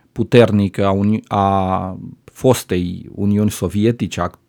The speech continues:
actualmente a Rusiei, dorința de a reface un imperiu care a decăzut, uh,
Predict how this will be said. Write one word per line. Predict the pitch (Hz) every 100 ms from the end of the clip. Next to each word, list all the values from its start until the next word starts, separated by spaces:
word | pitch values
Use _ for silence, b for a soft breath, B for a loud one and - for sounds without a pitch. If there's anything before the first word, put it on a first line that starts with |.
| _
actualmente | - 104 - 101 101 107 98 104 98 95
a | 95 92 92
Rusiei, | 120 127 - 90
dorința | 90 107 123 123 127 110
de | 101
a | 104 101 101 104 B B B B
reface | 107 113 - 143 -
un | 110
imperiu | 107 98 127 120
care | 120 117 104 107 101
a | 107
decăzut, | 98 101 - 90 92 123 -
uh, | -